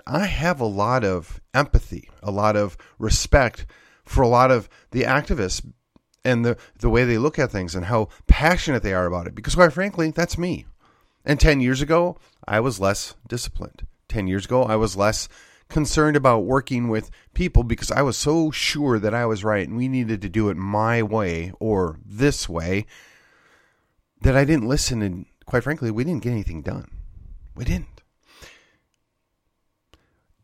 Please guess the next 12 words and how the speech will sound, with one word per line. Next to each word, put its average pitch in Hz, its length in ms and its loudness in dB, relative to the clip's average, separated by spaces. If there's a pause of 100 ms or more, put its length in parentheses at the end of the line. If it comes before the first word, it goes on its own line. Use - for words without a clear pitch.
(140)
And 131 140 2
as 123 120 -2
time's 139 520 0
passed 120 500 4
and 98 200 -6 (2000)
the 107 300 -4
movement 123 680 0 (160)
is 101 160 -8
matured, 107 720 -4
the 98 360 -4 (340)
activists 113 580 -4
have 98 340 0